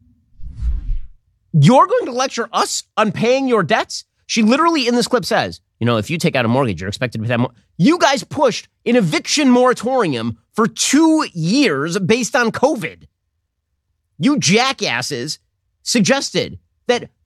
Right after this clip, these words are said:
trillion dollars in college loan debt should just disappear, and you're lecturing us about paying debts? The actual F? What in the world? They're such liars. They're such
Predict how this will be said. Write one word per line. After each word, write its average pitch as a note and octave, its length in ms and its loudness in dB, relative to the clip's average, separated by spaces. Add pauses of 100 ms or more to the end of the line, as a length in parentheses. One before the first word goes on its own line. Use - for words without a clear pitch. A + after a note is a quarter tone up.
trillion E4+ 800 0 (100)
dollars E3+ 600 0 (400)
in C#4+ 160 2
college B3 360 2
loan B3+ 200 0
debt F3+ 160 -2
should F3+ 120 -8
just B3 220 -6
disappear, F#4+ 640 0 (120)
and F#3+ 80 -2
you're C4 120 2
lecturing C#4+ 440 0
us C#4 160 0
about C4+ 220 0
paying B3 340 0
debts? - 480 -4 (680)
The F#3+ 280 0
actual C4+ 600 -4 (360)
F? A3 260 -2
What D4 320 0
in D4 140 -2
the G3+ 80 2
world? A#3 640 -2 (720)
They're F3+ 100 -2
such - 220 -4
liars. G2+ 400 -2
They're C#3 100 -2
such - 200 -2